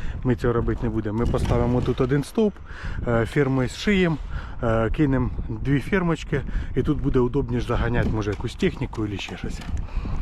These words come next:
Уже попідтягували труби. Е, колони в нас будуть із сто шістдесятої,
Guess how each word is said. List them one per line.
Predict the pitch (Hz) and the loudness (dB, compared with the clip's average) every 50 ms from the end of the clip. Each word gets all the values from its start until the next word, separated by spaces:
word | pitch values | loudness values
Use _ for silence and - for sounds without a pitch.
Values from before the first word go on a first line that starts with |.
| - - - - - - - | -2 -2 -2 -4 -4 -2 -2
Уже | 135 123 123 139 123 | 0 2 2 2 2
попідтягували | - - 120 - 139 - - - 131 107 98 104 110 110 110 110 | 2 -2 -4 -4 -6 -6 -2 -2 0 0 0 -2 -2 -2 -2 -4
труби. | - - 170 185 165 165 151 127 - - - - - - - - - - - - - - - - - - - - - - - - - - - - - - - - - - - - - - - - - | -2 -2 -2 -2 0 0 0 -2 -4 -8 -12 -12 -12 -14 -12 -10 -10 -8 -8 -8 -8 -8 -8 -10 -10 -8 -8 -8 -8 -8 -8 -8 -6 -4 -2 0 0 2 2 2 2 2 0 0 0 -2 -4 -2 0
Е, | 120 110 113 113 110 113 113 107 - | 2 2 2 2 2 2 0 0 0
колони | - 143 139 139 127 120 120 | 0 2 2 4 2 2 2
в | 117 | 2
нас | 120 120 113 | 0 0 -2
будуть | - - 117 113 - - | -2 -4 -4 -4 -4 -4
із | 123 110 | -6 -4
сто | - - 156 | -2 -4 -4
шістдесятої, | - - 190 170 - - 220 208 - - 180 | 0 0 0 0 2 0 0 0 0 -2 -4